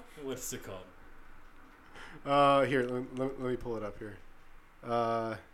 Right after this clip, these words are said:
Speaker 2: hang on.
Speaker 1: Wait,
Speaker 2: Oh
Speaker 1: wait.
Speaker 2: yeah, so, so the, the, the title of the place is, um, The Real Portland, Professional and four twenty Friendly.
Speaker 1: Uh, four twenty friendly.
Speaker 2: Yeah.
Speaker 1: Oh, so bring all the bud you want.
Speaker 2: Basically.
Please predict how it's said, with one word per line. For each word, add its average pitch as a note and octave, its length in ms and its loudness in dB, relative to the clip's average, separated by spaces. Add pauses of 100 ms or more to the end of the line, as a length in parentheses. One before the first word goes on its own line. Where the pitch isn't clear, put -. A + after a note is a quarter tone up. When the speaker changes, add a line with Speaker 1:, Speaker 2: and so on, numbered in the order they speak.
(2250)
Speaker 2:
hang G#2 160 -2
on. F2+ 180 -8 (500)
Speaker 1:
Wait, C3+ 60 -6
Speaker 2:
Oh E3 80 12
Speaker 1:
wait. E3+ 120 12
Speaker 2:
yeah, D#3+ 40 10
so, D#3+ 180 8
so D3 200 8
the, D#3+ 120 0
the, D3+ 280 0
the - 160 2
title F3 240 8
of F3+ 60 4
the F3+ 60 6
place E3 300 6
is, C#3+ 240 4
um, A2+ 300 -2 (580)
The B2+ 100 2
Real C#3 300 4
Portland, C3+ 540 2
Professional D3 520 0
and G#2+ 160 -2
four B2+ 240 -2
twenty A2+ 280 -4
Friendly. F2+ 340 -8 (400)
Speaker 1:
Uh, - 20 -12
four D3 300 -2
twenty C3 280 -4
friendly. D3+ 420 -4
Speaker 2:
Yeah. G#2 140 -4 (280)
Speaker 1:
Oh, F3 160 -4
so C3 160 -8
bring C#3 160 -4
all C#3+ 80 -4
the C3+ 60 -4
bud C3 240 -2
you B2+ 80 -2
want. D3+ 260 -8 (580)
Speaker 2:
Basically. A2 600 6